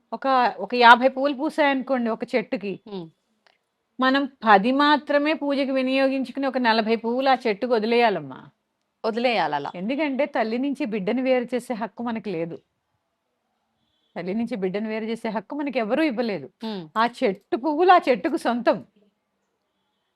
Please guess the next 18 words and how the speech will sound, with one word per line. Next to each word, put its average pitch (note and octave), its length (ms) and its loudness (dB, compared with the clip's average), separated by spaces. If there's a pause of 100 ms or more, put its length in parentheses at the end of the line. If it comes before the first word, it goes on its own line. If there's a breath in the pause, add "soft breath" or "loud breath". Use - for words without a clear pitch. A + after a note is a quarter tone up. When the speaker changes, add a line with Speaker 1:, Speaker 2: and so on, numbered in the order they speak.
Speaker 1:
నీకు A#3 180 -4
ఎంతవరకు C#4+ 640 2
అవసరమో C#4 600 0 (240)
అంతవరకే A#3+ 640 -2
కోసుకుని, B3 680 -4 (1040)
మరి E4 100 0
తెల్లారితే D#4 760 6
రాలిపోతాయి A#3+ 160 -2
Speaker 2:
రాలిపోతుంది. D4+ 920 4
Speaker 1:
అంటే C4+ 560 2
Speaker 2:
ఆ. B3 300 -6 (340)
Speaker 1:
ఆ - 20 2
చ-, C4+ 300 -2
దాని C#4 300 4
యొక్క D#4+ 260 0
నైజం C4 560 6
అది. D4 380 0 (240)
Speaker 2:
హ్మ్. A3 240 -8